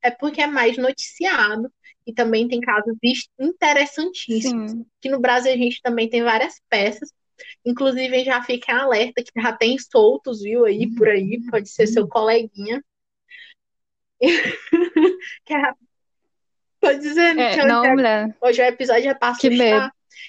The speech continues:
Speaker 1: E daqui a, daqui a sete anos já vai
Speaker 2: É.
Speaker 1: ter mais outro solto, viu? Gente, só gente bacana que eu vou falar pra você.
Speaker 2: Sim. E a gente também pode falar sobre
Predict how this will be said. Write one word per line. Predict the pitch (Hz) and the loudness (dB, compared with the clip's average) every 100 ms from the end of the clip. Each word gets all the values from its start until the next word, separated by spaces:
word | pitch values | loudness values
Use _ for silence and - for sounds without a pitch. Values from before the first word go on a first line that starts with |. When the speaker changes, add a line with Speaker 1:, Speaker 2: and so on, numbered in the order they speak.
| - | -10
Speaker 1:
E | 226 | -4
daqui | 220 226 233 254 | 0 0 0 0
a, | 240 240 - _ _ _ _ | 2 2 -2 _ _ _ _
daqui | 226 240 | -2 0
a | 240 | -2
sete | 240 247 254 - 277 | -2 -2 -2 -2 -2
anos | 247 262 | 0 0
já | 269 | 0
vai | 247 240 | 2 2
Speaker 2:
É. | 233 220 | 4 2
Speaker 1:
ter | |
mais | 233 277 311 | 0 -2 -2
outro | 285 - | -4 -4
solto, | - 208 196 _ | -4 -4 -4 _
viu? | 196 240 - _ _ _ _ _ | -10 -10 -10 _ _ _ _ _
Gente, | 214 247 247 | -2 0 0
só | - 453 | 2 2
gente | 440 415 - | 4 -2 -2
bacana | 370 403 - 202 180 | -4 -4 -8 -6 -4
que | 196 | -4
eu | 208 | -2
vou | 208 | -2
falar | 208 220 190 | 0 -2 -2
pra | - 185 | -2 -6
você. | 208 _ _ _ _ _ _ _ _ _ _ _ _ _ 180 226 - 143 _ 190 226 _ - _ _ _ _ _ - | -6 _ _ _ _ _ _ _ _ _ _ _ _ _ -10 -8 -10 -16 _ -16 -16 _ -20 _ _ _ _ _ -20
Speaker 2:
Sim. | - 247 226 214 226 - _ _ | -4 -2 0 -2 -4 -8 _ _
E | - 262 262 269 - | 0 4 4 4 2
a | 240 | -2
gente | 254 269 269 | 0 0 0
também | 294 269 269 | 2 2 2
pode | 269 262 | 0 0
falar | - 269 254 | 0 0 2
sobre | 294 269 247 269 | 2 0 2 0